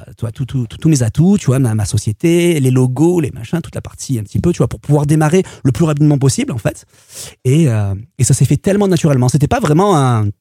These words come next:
c'était pas vraiment du, du gamble, c'était pas vraiment un coup de poker, c'était un, une décision qui était très réfléchie, tu vois.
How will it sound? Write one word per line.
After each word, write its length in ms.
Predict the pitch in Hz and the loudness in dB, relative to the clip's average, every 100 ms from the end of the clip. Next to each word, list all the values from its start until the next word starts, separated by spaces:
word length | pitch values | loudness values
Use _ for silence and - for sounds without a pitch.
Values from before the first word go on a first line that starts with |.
| _ _ _ _ | _ _ _ _
c'était 200 | - - | -6 -2
pas 100 | 139 | 2
vraiment 240 | 135 131 | 2 2
du, 220 | 165 120 113 | 4 2 2
du 80 | |
gamble, 300 | 117 151 147 180 | 2 2 2 0
c'était 120 | - | 0
pas 120 | 131 | -2
vraiment 160 | 120 165 | 2 2
un 40 | |
coup 100 | 156 | 2
de 60 | 143 | 0
poker, 280 | 147 233 311 | 0 0 -2
c'était 220 | 147 139 | -2 0
un, 100 | 131 - - - _ | 0 -2 -14 -20 _
une 80 | - | 0
décision 340 | 131 143 139 165 | 0 0 0 0
qui 80 | |
était 100 | 139 | 0
très 180 | - - | 0 0
réfléchie, 440 | 143 131 143 - 330 | 0 2 0 0 -2
tu 140 | - | 0
vois. 180 | 127 | -2